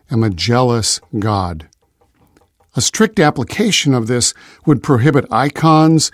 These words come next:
statues, most stained glass, oil and watercolor paintings, pencil and crayon drawings,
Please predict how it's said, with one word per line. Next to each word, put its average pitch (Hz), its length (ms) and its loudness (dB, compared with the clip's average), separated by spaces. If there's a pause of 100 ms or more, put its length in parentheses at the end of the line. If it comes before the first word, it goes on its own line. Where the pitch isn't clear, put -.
(140)
statues, 143 960 0 (280)
most 131 440 2
stained 117 480 0
glass, 143 580 -4 (340)
oil 160 380 4
and 113 160 0
watercolor 151 680 -2
paintings, 151 580 -2 (340)
pencil 160 540 0
and 101 160 -2
crayon 170 560 -2
drawings, 151 580 0